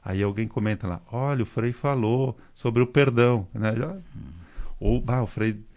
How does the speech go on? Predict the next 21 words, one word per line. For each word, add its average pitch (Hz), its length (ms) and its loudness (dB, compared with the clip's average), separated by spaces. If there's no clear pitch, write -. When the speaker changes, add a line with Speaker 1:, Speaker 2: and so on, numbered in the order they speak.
Speaker 1:
falou 98 200 -2
alguma 107 220 0
coisa 110 300 0
que 120 80 0
eu 110 60 2
posso, 104 720 0
posso - 200 -2
trabalhar 104 300 4
um 107 60 2
pouquinho." 110 300 0
Mas 349 120 0
não 381 100 0
é 381 60 2
nada 370 200 4
demais, 131 400 4
né? 98 180 4
É - 20 4
uma 110 180 2
conversa 95 640 0
aí, 101 300 0
um, 82 280 -2